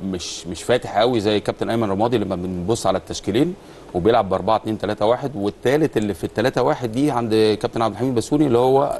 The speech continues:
عبد الرحمن شيكا، ده ليه دورين، دور هجومي بيكمل دايما مع، مع كريم طارق ومع محمد هاني ومع جودوين، آه، في الناحيه الهجوميه، ودايما بيساعد، آه، فريد شوقي و-،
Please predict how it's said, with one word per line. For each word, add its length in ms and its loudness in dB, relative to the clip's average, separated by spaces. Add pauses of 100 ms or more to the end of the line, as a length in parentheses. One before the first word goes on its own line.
عبد 160 0
الرحمن 300 0
شيكا، 280 -10 (100)
ده 100 2
ليه 160 0
دورين، 400 2 (340)
دور 180 4
هجومي 460 4
بيكمل 640 2
دايما 260 2
مع، 440 0 (460)
مع 420 4
كريم 260 0
طارق 260 0
ومع 480 0
محمد 400 -2
هاني 200 2
ومع 240 2
جودوين، 420 -2 (480)
آه، 180 2
في 140 0
الناحيه 260 0
الهجوميه، 380 2
ودايما 460 4
بيساعد، 520 2 (240)
آه، 500 4
فريد 240 -2
شوقي 340 2
و-، 640 4